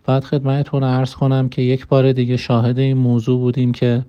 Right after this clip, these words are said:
بورس کالا به عنوانی بازاری شفاف و بر اساس مکانیزم عرضه و تقاضا، بازاری با هزینهٔ معاملاتی کم، بازار ایمن برای خریداران و فروشندگان،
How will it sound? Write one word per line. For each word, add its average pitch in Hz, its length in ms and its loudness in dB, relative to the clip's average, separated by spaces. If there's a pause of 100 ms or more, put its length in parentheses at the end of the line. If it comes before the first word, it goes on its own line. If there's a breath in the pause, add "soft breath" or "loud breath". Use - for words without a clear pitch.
(540 soft breath)
بورس 151 280 0
کالا 139 420 2
به 127 80 0
عنوانی 123 420 2
بازاری 123 540 2
شفاف 117 760 0
و 117 80 2
بر 113 200 2
اساس 123 420 -4
مکانیزم 123 640 -2
عرضه 117 420 0
و 131 120 -2
تقاضا، 117 680 -2 (560 soft breath)
بازاری 123 500 4
با 139 140 0
هزینهٔ 117 520 2
معاملاتی 120 840 0
کم، 123 420 0 (440 soft breath)
بازار 123 400 2
ایمن 131 680 2
برای 127 300 2
خریداران 123 640 0
و 139 100 0
فروشندگان، 113 880 -2